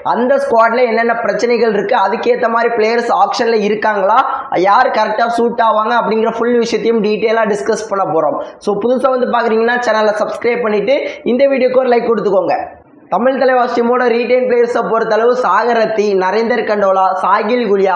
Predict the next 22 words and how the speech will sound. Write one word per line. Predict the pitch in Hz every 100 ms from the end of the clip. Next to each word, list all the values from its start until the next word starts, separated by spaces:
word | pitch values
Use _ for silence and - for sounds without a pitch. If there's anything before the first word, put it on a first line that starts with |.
| 175
அபிஷேக், | 185 240 220 214 170
மோஹித், | 180 214 240 214 -
ரெனாக், | 175 185 214 233 226 226 - - -
அஹ், | 156 165
அதன் | 170 202 202
பிறகு | 226 196
ஆஷிஷ், | 202 185 226 226 214 - - -
அதன் | 165 208 202
பிறகு | 233 208
ஹிமான்ஷு, | 202 214 233 233 214 220
இந்த | 208
மாதிரி | 208 226 233
பல | 214 214 233
பிளேயர்ஸ் | 254 226 226 220
இருக்காங்க. | 214 - 190 170
ஓகேங்களா? | 156 151 151 160 156 - -
So, | 202
ரிலீஸ் | 208 247 262 233
லிஸ்ட்டை | 226 214 220
பொறுத்தளவு | 180 214 202 196 185 208 254
அஜிங்கியா | 165 170 214 220 220 214
பவார், | 190 190